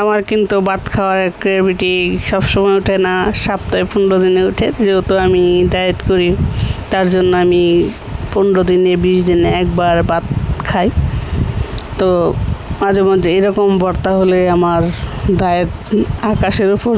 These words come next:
দিয়ে উড়ে চলে যায়। তখন মাথায় থাকে না যে আমাকে ওজন কমাতে হবে। তো আমার মতন কে কে এরকম অভ্যাস আছে যে ডায়েট করেন, অথচ ভর্তা টর্তা দেখলে ডায়েট ভেঙে যায়?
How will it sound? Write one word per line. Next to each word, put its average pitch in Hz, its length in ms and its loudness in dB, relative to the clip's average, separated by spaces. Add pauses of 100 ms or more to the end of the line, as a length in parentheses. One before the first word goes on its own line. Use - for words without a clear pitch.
দিয়ে 190 220 2
উড়ে 180 160 2 (100)
চলে 180 220 2 (100)
যায়। - 160 -2 (1400)
তখন 226 260 0 (120)
মাথায় 202 340 0
থাকে 190 260 -2
না 175 60 0 (120)
যে 180 80 0 (140)
আমাকে 180 280 0 (100)
ওজন 185 240 2 (100)
কমাতে 180 460 0
হবে। 180 180 0 (400)
তো - 60 -4 (100)
আমার 214 240 0
মতন 208 260 0 (200)
কে 214 80 -2 (100)
কে 202 120 2 (140)
এরকম 196 420 0 (680)
অভ্যাস 190 280 0 (100)
আছে 180 200 0 (180)
যে 175 100 2 (220)
ডায়েট 175 300 0
করেন, 185 280 2
অথচ 175 280 -4 (640)
ভর্তা 196 280 -2
টর্তা 190 260 0 (140)
দেখলে 180 320 0 (1040)
ডায়েট 180 300 -2
ভেঙে 170 320 2
যায়? 165 140 2